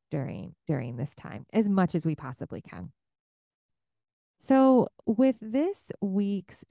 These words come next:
tarot card, um, I wanted to pick the Hermit. And I'm picking the Hermit because it, it's, it's the card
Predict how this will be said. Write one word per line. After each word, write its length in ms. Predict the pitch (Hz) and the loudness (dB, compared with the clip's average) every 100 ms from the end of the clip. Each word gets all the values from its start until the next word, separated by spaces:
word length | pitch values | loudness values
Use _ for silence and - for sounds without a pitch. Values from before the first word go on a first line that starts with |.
| - | -18
tarot 420 | - 156 147 147 | -6 -2 0 0
card, 560 | - 139 143 - - - _ _ - | -2 -10 -8 -8 -8 -12 _ _ -8
um, 680 | 165 160 156 151 151 147 160 _ _ - | -4 -2 -2 -2 -4 -6 -10 _ _ -4
I 100 | 247 | -2
wanted 260 | 339 392 | -2 -4
to 80 | - | -6
pick 280 | - 196 - | -6 -8 -6
the 80 | 175 | -6
Hermit. 420 | - 143 - - _ _ _ _ _ _ _ _ _ _ _ _ _ _ _ _ _ _ _ 226 | -4 -8 -8 -18 _ _ _ _ _ _ _ _ _ _ _ _ _ _ _ _ _ _ _ -2
And 300 | 233 233 - | -2 -2 -4
I'm 140 | 226 | -4
picking 300 | 226 285 440 440 | -4 -6 -4 -4
the 80 | 359 | -2
Hermit 480 | 247 214 202 202 - | 0 0 2 0 -4
because 920 | 180 196 - - 190 185 185 180 175 _ _ _ _ _ _ _ _ _ _ - | -6 -6 -8 -10 -4 -2 0 0 -4 _ _ _ _ _ _ _ _ _ _ -6
it, 240 | 208 180 - | -4 -4 -2
it's, 420 | 214 185 - - - | -2 -4 -16 -12 -8
it's 200 | 226 - | -8 -6
the 120 | 208 | -10
card 720 | - - 233 247 269 277 | -10 -10 -6 -2 0 0